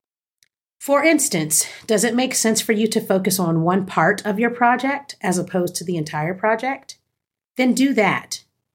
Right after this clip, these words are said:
but do something. If you are really desiring to make a difference in your life, to make a different life for yourself,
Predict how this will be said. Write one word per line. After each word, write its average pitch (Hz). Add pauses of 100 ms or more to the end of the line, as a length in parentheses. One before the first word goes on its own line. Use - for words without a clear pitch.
(180)
but 214
do 226
something. 185 (1160)
If 233
you 269
are 196
really 240
desiring 185 (320)
to 202
make 190
a 185
difference 190
in 185
your 175
life, 175 (1300)
to 185
make 190
a 185
different 170
life 160
for 175
yourself, 180